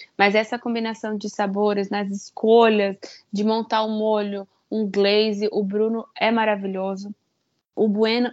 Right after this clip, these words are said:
é o cara do frango. <laughs> Ninguém limpa uma pele de frango como o Bueno. E ele é muito bom nessa parte de limpeza de brisket. Se vocês, acho que vocês acompanharam alguma coisa,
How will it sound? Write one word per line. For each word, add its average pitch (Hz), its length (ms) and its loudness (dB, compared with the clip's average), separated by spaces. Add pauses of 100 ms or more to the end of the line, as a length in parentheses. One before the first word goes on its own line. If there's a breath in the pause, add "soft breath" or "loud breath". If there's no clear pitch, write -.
(100)
é 233 200 6
o 277 160 6
cara 240 440 2
do 226 200 -6
frango. 220 800 -6
<laughs> - 880 -4
Ninguém 294 460 -2
limpa 330 240 -2
uma 311 220 -2
pele 262 400 4
de 262 160 -12
frango 247 480 -12
como 262 420 -8
o 254 40 -8
Bueno. 214 640 -6 (400 loud breath)
E - 80 -8
ele 208 120 -2
é 214 80 -4
muito 226 280 -8
bom 208 200 -4
nessa 208 260 -8
parte 202 340 -8
de 202 140 -2
limpeza 202 640 0
de 190 100 -8
brisket. 196 600 -4
Se - 180 -4
vocês, 214 480 2 (340 loud breath)
acho 202 240 0
que - 80 -12
vocês 220 200 4
acompanharam 208 680 2
alguma 196 300 -4
coisa, 208 400 -4